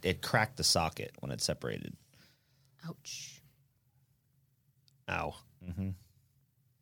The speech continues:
Speaker 1: like, my one finger they had to put back together where you can see right there, so I can't straighten it out.
Speaker 3: Mm-hmm.
Speaker 1: So I'm really good at, like, pointing around stuff.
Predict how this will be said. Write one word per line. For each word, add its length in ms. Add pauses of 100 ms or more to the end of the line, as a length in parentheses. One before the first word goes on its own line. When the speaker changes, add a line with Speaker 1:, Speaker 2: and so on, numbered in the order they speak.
(560)
Speaker 1:
like, 200
my 100
one 200
finger 280
they 80
had 60
to 60
put 180
back 200
together 500 (260)
where 120
you 80
can 120
see 180
right 120
there, 200
so 140
I 40
can't 260
straighten 340
it 60
out. 280 (200)
Speaker 3:
Mm-hmm. 240
Speaker 1:
So 80
I'm 80
really 140
good 120
at, 40
like, 180
pointing 320
around 480
stuff. 420